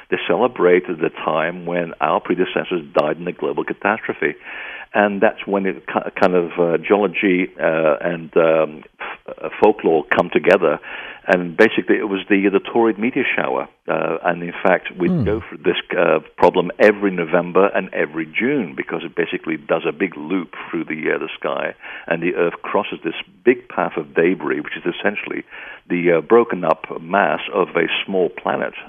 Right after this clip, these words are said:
Speaker 1: that, uh, uh, destroyed itself about thirty thousand years ago, according to, uh, astronomical reports. And this is where we come back to the story of the Anu, uh, and the pe-, and the gods, because they, it was always claimed that these people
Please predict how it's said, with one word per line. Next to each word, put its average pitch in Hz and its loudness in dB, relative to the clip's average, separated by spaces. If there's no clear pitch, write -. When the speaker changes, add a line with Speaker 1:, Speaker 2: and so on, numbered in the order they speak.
Speaker 1:
that, 78 2
uh, 80 0
uh, 76 0
destroyed 82 -4
itself 80 -2
about 78 0
thirty 85 -4
thousand 82 0
years 120 -4
ago, 73 -4
according 80 -2
to, 76 -4
uh, 69 -2
astronomical 80 -8
reports. 90 0
And 117 2
this 120 4
is 170 -4
where 123 4
we 110 6
come 101 2
back 104 4
to 101 -8
the 95 2
story 92 6
of 90 2
the 90 0
Anu, 139 -2
uh, 82 2
and 85 -4
the - -2
pe-, - -6
and 90 0
the 85 -4
gods, 120 2
because 87 -8
they, 92 0
it 90 -6
was 90 -10
always 123 -4
claimed 107 -6
that 90 -8
these 98 -6
people 85 -6